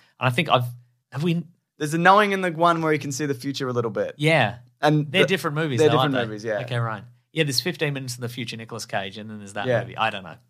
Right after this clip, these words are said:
Speaker 2: Guy pisses the time machine.
Speaker 1: Mm. Oh, yeah, great, terrific.
Speaker 2: Good
Speaker 1: But the,
Speaker 2: stuff.
Speaker 1: the issue is, again, like, if, if it's game-breaking, then it's not. If it's game-breaking and then they don't remove it from the game,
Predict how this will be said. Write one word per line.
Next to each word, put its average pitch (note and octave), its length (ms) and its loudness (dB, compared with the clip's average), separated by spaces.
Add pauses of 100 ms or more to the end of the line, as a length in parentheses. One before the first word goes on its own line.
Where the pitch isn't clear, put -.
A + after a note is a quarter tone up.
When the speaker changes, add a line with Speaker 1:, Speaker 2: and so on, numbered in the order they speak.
(220)
Speaker 2:
Guy A#2+ 180 8
pisses B2 320 2
the A#2+ 80 -8
time B2 240 0
machine. D#3+ 300 -4 (120)
Speaker 1:
Mm. B2+ 120 -10 (720)
Oh, C3 80 -2
yeah, F#2+ 160 0
great, - 260 -14
terrific. - 300 -20 (760)
Speaker 2:
Good C3 100 -6
Speaker 1:
But G#3+ 120 6
the, A3+ 100 4
Speaker 2:
stuff. G3+ 100 0
Speaker 1:
the G#3+ 140 2
issue A#3+ 280 2
is, F#3+ 160 2
again, E3 320 2
like, C3 400 0 (400)
if, D3+ 240 0
if E3+ 120 2
it's E3+ 140 -4
game-breaking, C3 800 4
then A2 160 -6
it's G#2+ 200 -10
not. G#2 500 -6 (240)
If E3 100 0
it's F3 120 0
game-breaking F#3 640 4
and C#3+ 120 0
then C#3+ 80 -4
they C3+ 140 0
don't B2+ 260 -2
remove A#2+ 320 0
it A2 120 -6
from A#2 280 2
the A2 100 -2
game, G#2+ 520 -2